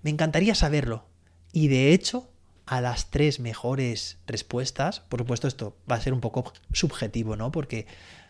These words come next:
el criterio lo voy a poner yo, van a ser las que mejor, las que más me gusten, y no quiero de ninguna forma que quienes hayan participado y no elija no se sientan, no se sientan satisfechos, porque seguro que también son buenas ideas, ¿vale? Pero voy a elegir a las tres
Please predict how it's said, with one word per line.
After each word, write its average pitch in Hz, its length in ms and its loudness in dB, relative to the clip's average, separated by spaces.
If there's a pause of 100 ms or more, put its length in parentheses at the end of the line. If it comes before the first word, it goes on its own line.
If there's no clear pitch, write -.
(460)
el 127 120 -4
criterio 139 540 4
lo 120 80 0
voy 117 60 4
a 120 60 0
poner 135 280 0
yo, 131 240 2
van 117 100 2
a 127 60 2
ser 131 100 0
las 139 160 0
que 127 160 0
mejor, 120 640 0 (260)
las 113 140 -2
que 123 120 -2
más 120 180 0
me 127 100 -2
gusten, 113 480 -4
y 107 80 -6
no 110 180 -4
quiero 120 360 0
de 120 120 -2
ninguna 113 320 -4
forma 127 300 0
que 117 140 -6
quienes 107 260 -4
hayan 127 220 4
participado 123 760 2 (380)
y 127 160 0
no 120 180 0
elija 110 460 -2
no 113 200 -4
se 113 120 -4
sientan, 104 640 -6 (680)
no 120 80 -4
se 110 80 -4
sientan 101 480 -6
satisfechos, 127 540 -2
porque 120 240 -2
seguro 120 240 0
que 202 80 0
también 170 200 -2
son 127 200 -2
buenas 131 260 0
ideas, 101 320 -6
¿vale? 143 180 0
Pero 147 140 0
voy 156 140 4
a - 20 4
elegir 151 320 2
a 123 40 2
las 123 180 -2
tres 165 260 0